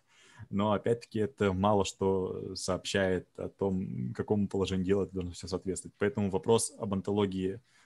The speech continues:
музыкальных при-, музыки я оставлю открытым.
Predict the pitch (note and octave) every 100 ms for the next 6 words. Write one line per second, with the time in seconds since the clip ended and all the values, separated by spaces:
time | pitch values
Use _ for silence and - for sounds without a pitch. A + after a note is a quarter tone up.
0 | _ G#2+ F#2+ G2+ G#2 F#2 - G#2 - G#2
1 | A2 C3 A#2 G#2 G2 F#2+ F#2+ G2+ G2+ F#2+
2 | A2 G2 G2+ - C3+ D#3+ A2+ G2 -